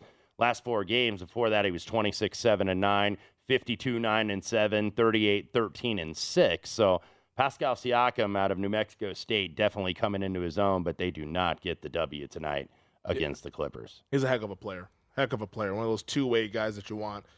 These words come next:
Speaker 2: uh, especially as N B A, it's versatility is what's winning these days. He's a versatile wing guy. Uh, that's the kind of player that you want, uh, as one of your two top, or top two players, I should say, for a championship team. Uh, let's get to the games that are about to tip off, though, at seven ten, because I wanna spend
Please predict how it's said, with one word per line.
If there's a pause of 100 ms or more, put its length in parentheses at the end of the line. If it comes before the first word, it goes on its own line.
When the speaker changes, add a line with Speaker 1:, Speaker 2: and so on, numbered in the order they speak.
(200)
Speaker 2:
uh,
especially
as (140)
N
B
A,
it's (140)
versatility
is
what's
winning
these
days.
He's
a
versatile
wing
guy. (360)
Uh,
that's
the
kind
of
player
that
you
want,
uh,
as
one
of
your
two
top, (280)
or
top
two
players, (300)
I
should
say,
for
a
championship
team. (240)
Uh,
let's
get
to
the
games
that
are
about
to
tip
off,
though,
at
seven
ten,
because
I
wanna
spend